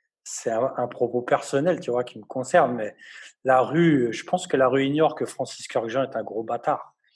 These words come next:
Enfin, je sais pas, je, je dis ça comme ça, tu vois, mais le, <laughs> le mec qui retweet... Le mec qui retweet que des, toute la fachosphère,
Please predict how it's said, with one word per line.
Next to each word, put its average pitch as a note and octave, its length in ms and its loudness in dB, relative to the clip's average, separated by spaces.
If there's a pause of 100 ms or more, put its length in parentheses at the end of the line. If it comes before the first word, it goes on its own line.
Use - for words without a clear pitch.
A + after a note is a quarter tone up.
(340)
Enfin, A2 340 -8
je - 140 -16
sais - 240 -18
pas, C#3 160 -4
je, - 120 -16 (920)
je - 100 -20
dis - 120 -20
ça - 220 -10
comme A2 220 -14
ça, C#3 220 2
tu - 160 -10
vois, A2+ 140 -4
mais A2+ 340 -8 (500)
le, - 60 4
<laughs> - 140 -4
le F3+ 80 4
mec D3+ 200 4
qui C#3+ 160 0
retweet... C#3 640 2 (220)
Le C3 80 -2
mec D#3+ 180 4
qui D3 140 -4
retweet C3+ 480 -2
que D#3 100 -2
des, A#2+ 500 -2 (460)
toute - 220 -6
la C3+ 100 0
fachosphère, - 880 -2